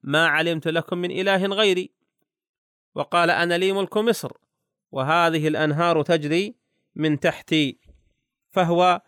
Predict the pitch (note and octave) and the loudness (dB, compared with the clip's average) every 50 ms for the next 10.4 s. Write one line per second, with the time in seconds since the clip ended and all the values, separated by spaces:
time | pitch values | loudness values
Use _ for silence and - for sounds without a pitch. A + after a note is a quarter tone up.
0 | _ _ _ - - F3+ E3 D#3+ D#3 F3+ D#3 E3 E3 E3+ - F3 E3+ E3 E3 E3 | _ _ _ -4 -2 -2 -2 0 0 0 2 2 2 2 2 2 0 0 0 0
1 | D#3 D#3+ E3 D#3+ E3 F#3 G#3 G3 F3+ F#3+ E3+ - A3 G#3+ G3 F#3+ F#3 G3+ G3 - | 2 2 0 0 0 0 0 2 0 0 0 0 -2 -2 0 0 0 -2 -2 -2
2 | - G3+ G3 F#3 G#3 F#3 - A#3 A3 A3 A3+ A#3+ G#3+ - _ _ _ _ _ _ | -4 -4 -4 -4 -6 -8 -8 -6 -6 -4 -2 -2 -2 -2 _ _ _ _ _ _
3 | _ _ _ _ _ _ _ _ _ - - - - F3 F#3+ G#3+ A3+ A3 G3 - | _ _ _ _ _ _ _ _ _ -8 -6 -2 0 2 2 4 2 2 0 0
4 | G#3 G3 G3 G3 G3 G3+ F#3+ F3+ F3+ F3 F3 D#3 - F3 E3 E3 F3+ F3 C#3 B2+ | -2 -2 -2 -2 -2 -2 -2 -2 -2 -2 -2 -2 0 0 0 2 2 2 0 -2
5 | - _ _ _ _ _ _ _ _ _ _ _ _ - E3 E3+ E3 E3+ - G#3 | -6 _ _ _ _ _ _ _ _ _ _ _ _ 0 0 2 2 2 2 2
6 | G#3+ G#3 F#3+ F#3+ F3+ - F#3+ F#3 E3 D#3 D#3 D#3 D#3 D#3+ D#3+ D3+ - - - - | 2 2 2 2 0 0 0 0 2 2 0 0 0 0 0 0 -2 -4 -10 -18
7 | - - - _ _ _ _ _ _ _ _ _ _ _ _ _ _ _ _ - | -18 -20 -20 _ _ _ _ _ _ _ _ _ _ _ _ _ _ _ _ -4
8 | E3 C#3+ E3+ F3 - F#3+ F3+ F3 F3 E3+ E3 C#3+ D#3 F3+ F#3 F#3 F3 E3 D3+ - | -2 0 0 2 2 2 0 2 2 0 -2 -2 0 0 0 0 0 0 0 -2
9 | F3+ - F#3+ F3 E3+ D#3+ D#3 E3 E3+ F3 E3+ D3+ E3 E3 D#3+ D#3 D3 D3+ D3+ - | -4 -2 -2 0 0 2 2 2 2 0 0 0 -2 -2 -2 -4 -4 -4 -4 -2
10 | - G3+ G3 - B3 A#3+ A#3+ | 0 0 0 0 -2 -2 -4